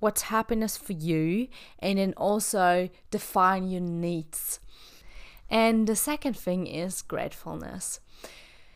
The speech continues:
And when I started my gratefulness practice, I think so many things changed for me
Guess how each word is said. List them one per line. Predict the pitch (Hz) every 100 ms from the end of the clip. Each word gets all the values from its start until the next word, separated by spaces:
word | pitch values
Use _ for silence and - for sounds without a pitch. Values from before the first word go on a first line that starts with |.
| - - - -
And | 262 240 214
when | 233
I | - 214 247
started | - 196 208 214
my | 180
gratefulness | 170 156 156 - 202 190 185 -
practice, | - - 143 - 233 233 254 240 - - - - - - - -
I | 220
think | 202 226 214 208 202 160 - - - - - - - -
so | - - 220 202
many | 208 190
things | 196 196 185 185 - -
changed | - 170 180 -
for | -
me | 202 196 262 320